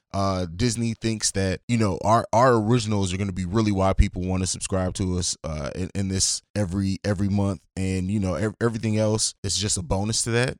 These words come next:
Um, but, you know, I mean, w-, we, we've kind of been spoiled with Netflix and, uh, and originals there, but d-, hopefully Disney realizes, like, going forward,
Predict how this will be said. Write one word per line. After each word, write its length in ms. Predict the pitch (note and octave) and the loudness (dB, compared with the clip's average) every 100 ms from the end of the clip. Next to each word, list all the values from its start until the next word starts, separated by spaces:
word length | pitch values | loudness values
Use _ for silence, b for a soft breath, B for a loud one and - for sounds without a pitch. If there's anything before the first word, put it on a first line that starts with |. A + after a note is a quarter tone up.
| - | -6
Um, 500 | G2 F#2 E2+ C2+ - - - | -4 -2 -4 -6 -10 -8 -2
but, 240 | A#3+ - - | 0 0 -6
you 140 | G3 | -2
know, 180 | C3+ A#2+ | 0 2
I 80 | C3+ | 2
mean, 160 | D3+ | 2
w-, 180 | C3+ B2+ | 0 0
we, 200 | B2 F3 | 2 0
we've 280 | C#3+ D#3 F#3+ | 0 -4 -2
kind 200 | E3+ D#3 | -2 -2
of 60 | C#3+ | -2
been 140 | A#2 | -4
spoiled 340 | - A#2+ A#2 | -2 0 0
with 120 | G2 F#2+ | -2 -2
Netflix 500 | G2+ - F#2 E2+ E2+ | -4 -6 -8 -6 -6
and, 160 | E2+ - - | -8 -12 -14
uh, 140 | E2 - | -10 -8
and 220 | G2+ G2+ - | -6 -6 -4
originals 520 | F#2+ A2+ A2 G#2+ G#2 | 0 2 2 0 0
there, 360 | G#2 G#2 F#2+ - | 0 2 -2 -6
but 280 | A2+ A#2+ G2 | 0 0 2
d-, 80 | - | 0
hopefully 400 | A#2+ C#3+ - D#3 | 2 2 2 -4
Disney 360 | B2+ B2+ B2+ A#2 | 0 2 2 -2
realizes, 600 | F#2+ G#2+ G2 G2 F#2+ F2+ | 0 0 2 0 0 -2
like, 140 | F#2+ | -4
going 260 | G2+ A#2+ A2+ | -2 -2 -2
forward, 400 | - G#2 F#2+ | -2 0 0